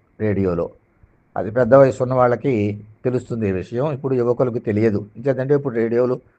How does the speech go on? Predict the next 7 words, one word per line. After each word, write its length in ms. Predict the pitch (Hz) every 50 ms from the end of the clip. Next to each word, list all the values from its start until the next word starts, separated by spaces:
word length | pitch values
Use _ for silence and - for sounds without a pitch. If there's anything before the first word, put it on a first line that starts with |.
| _ _ -
అంతగా 300 | 95 104 104 113 113 113
లేవు 280 | 107 - 98 101 98 101
కాబట్టి, 520 | 101 98 92 85 85 82 - - 87 - - _ _ _ _ _ _ _ _ _ _ -
టీవీ 200 | 127 127 127 131
ప్రపంచం 440 | 120 127 120 113 117 113 110 117 117
వచ్చేసింది 460 | 117 104 - 101 85 90 87 85 82
కాబట్టి. 440 | 80 76 78 80 - _ - -